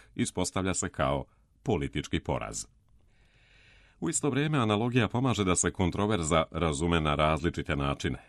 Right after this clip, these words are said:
Zapravo, razlika nije između onih koji veruju u rod i onih koji ne veruju. U stvari, stalno je potrebno podsjećati da postoje različite teorije o rodu, ne samo unutar polja roda, već i među njegovim kritičarima.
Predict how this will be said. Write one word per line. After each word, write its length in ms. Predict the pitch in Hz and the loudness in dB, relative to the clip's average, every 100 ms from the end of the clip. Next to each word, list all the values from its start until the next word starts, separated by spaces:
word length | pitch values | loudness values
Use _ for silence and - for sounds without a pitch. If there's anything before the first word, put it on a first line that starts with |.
| - | -16
Zapravo, 480 | - 80 85 85 71 | -4 -2 0 0 -2
razlika 500 | 67 87 113 131 98 | 0 -2 0 -2 -2
nije 260 | 95 143 95 | -2 0 0
između 360 | 87 87 76 | 2 2 2
onih 240 | 82 87 85 | 2 2 0
koji 200 | 87 73 | 0 2
veruju 420 | 76 85 71 65 | 2 2 2 -2
u 120 | 62 | -2
rod 320 | 71 110 107 | 0 0 2
i 140 | 85 85 | 0 2
onih 280 | 80 80 - | 2 0 0
koji 180 | 78 | -2
ne 160 | 73 71 | 0 0
veruju. 360 | 73 57 52 52 _ - - - - - | -2 -4 -10 -16 _ -20 -20 -20 -20 -8
U 80 | 82 | -6
stvari, 320 | - 143 120 | -4 0 0
stalno 420 | - 151 156 110 | -2 -4 -2 0
je 100 | 80 | 0
potrebno 460 | - 110 87 71 71 | 0 0 0 -2 -2
podsjećati 640 | 82 80 92 - 67 - | -2 -2 -2 -4 -6 -4
da 140 | 65 - | -6 -4
postoje 520 | 76 - 101 117 85 | -4 -2 -2 -2 0
različite 600 | 71 98 104 - 76 69 | 2 2 0 -4 -4 -6
teorije 500 | - 76 69 67 67 | -2 -2 0 0 -2
o 100 | 65 | -2
rodu, 280 | 71 69 - _ - | -2 -4 -8 _ -8
ne 180 | 143 147 | -4 -4
samo 360 | 135 123 107 - | -2 0 0 0
unutar 420 | 104 104 92 76 | 0 0 0 -2
polja 380 | - 85 78 73 - | -2 0 2 0 0
roda, 400 | 80 82 55 53 | 0 0 -2 -10
već 280 | 58 62 - | -10 -8 -6
i 40 | |
među 220 | 65 62 | -6 -4
njegovim 360 | 69 73 76 73 | -2 0 0 0
kritičarima. 640 | 80 87 104 69 - 52 | 0 -2 -2 -4 -10 -14